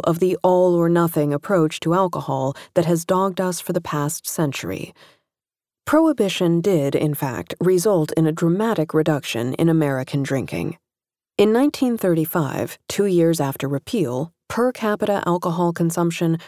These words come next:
was less than half what it had been early in the century. Rates of cirrhosis had also plummeted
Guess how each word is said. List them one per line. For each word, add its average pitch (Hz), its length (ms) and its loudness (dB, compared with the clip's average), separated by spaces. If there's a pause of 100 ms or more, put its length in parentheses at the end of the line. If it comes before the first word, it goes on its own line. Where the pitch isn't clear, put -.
was 185 240 0
less 202 240 0
than 151 160 0
half 156 580 -6
what 165 220 2
it 156 80 0
had 160 160 -2
been 156 400 0
early 165 320 2
in 139 80 -2
the 139 80 -2
century. - 640 -6 (720)
Rates 175 340 2
of 139 140 -4
cirrhosis 160 640 0
had 165 120 -2
also 175 360 -2
plummeted - 560 -4